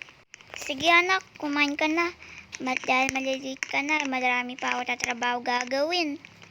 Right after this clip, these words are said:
Sige. Sige po, ma. Saan po ako tat-,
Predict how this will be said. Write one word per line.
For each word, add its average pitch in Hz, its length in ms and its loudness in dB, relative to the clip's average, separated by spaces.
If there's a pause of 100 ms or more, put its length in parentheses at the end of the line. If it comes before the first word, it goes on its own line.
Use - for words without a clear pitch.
(440)
Sige. 262 240 -6 (1700)
Sige 277 400 4
po, 302 160 0
ma. 285 160 0
Saan 349 240 0
po - 80 -2
ako 403 320 4
tat-, 359 160 4